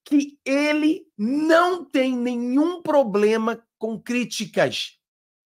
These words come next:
Você pode criticar quanto você quiser. O Bolsonaro aceita a crítica e ele nunca tentou pagar ou, ou, é, ter de revanche contra a mídia.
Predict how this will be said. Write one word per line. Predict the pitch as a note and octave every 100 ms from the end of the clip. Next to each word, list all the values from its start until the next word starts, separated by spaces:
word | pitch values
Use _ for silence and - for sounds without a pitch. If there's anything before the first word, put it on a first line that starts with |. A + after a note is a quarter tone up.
| -
Você | F3 -
pode | - _ B3 E4 D4+ A#3+
criticar | C4+ A3+ G3+ - A#3+ -
quanto | - C#4+ D#4+ F4+ -
você | C#4+ C#4+ B3 - C#4
quiser. | C#4+ A#3 D#3+ F#3+ D3+ - _ _ _
O | D#3+
Bolsonaro | D#3+ F3+ E3+ F3 D#3 F3+ G#3+ A3 A3 _ _ -
aceita | F3+ - - - C4+ A#3+ - F#3
a |
crítica | - F#3+ E3+ C#3+ - - G2+ - _ _ -
e | F3
ele | E3+
nunca | D#3 D3 G#3+ E4 D#4 - - _ _
tentou | B3 G#3+ E3 G3+ G3+ G#3 G#3+ _ _
pagar | C#4 A3 D#3+ F3+ G3+ F#3+ D3 _ _
ou, | F3 F#3 F#3
ou, | E3+ - _ -
é, | E3 D3 F3 D#3+ D3+
ter | - - D#3
de | E3+
revanche | D#3 F#3+ C3+ F3+ A3 G#3 -
contra | D#3+ F3+ E3+ C#3
a |
mídia. | C#3+ G3+ G#3 D#3 E3